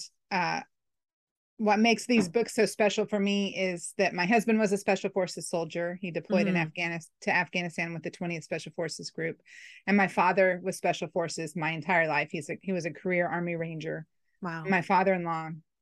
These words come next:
Speaker 1: was a career paratrooper.
Speaker 2: Wow.
Speaker 1: And so this is kind of like my love letter to the men in my life.
Speaker 2: Oh, I love that right there. Yeah, my,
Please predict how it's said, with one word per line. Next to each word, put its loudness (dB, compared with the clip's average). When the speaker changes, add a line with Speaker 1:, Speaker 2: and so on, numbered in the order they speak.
Speaker 1:
was 4
a 4
career 2
paratrooper. -6
Speaker 2:
Wow. -10
Speaker 1:
And 0
so 0
this 2
is 6
kind 0
of -8
like 0
my 0
love 0
letter -2
to -2
the -6
men -2
in -6
my -6
life. -10
Speaker 2:
Oh, 4
I 0
love 0
that -2
right -6
there. 0
Yeah, 4
my, 4